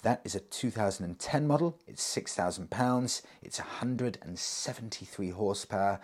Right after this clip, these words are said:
and that, that is,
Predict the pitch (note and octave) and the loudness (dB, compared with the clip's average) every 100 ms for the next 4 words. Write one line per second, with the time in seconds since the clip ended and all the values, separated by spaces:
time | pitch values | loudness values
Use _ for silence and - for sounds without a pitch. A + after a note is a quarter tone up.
0 | - - - F#2 F#2 F#2 A#2+ F2+ - - | -10 -20 -12 -4 0 4 6 4 0 -2
1 | - - _ _ _ _ _ _ _ _ | -4 -4 _ _ _ _ _ _ _ _
2 | _ _ _ A2+ B2 - G#2 G#2+ G#2+ - | _ _ _ 2 2 2 0 2 0 -4
3 | - - | -10 -12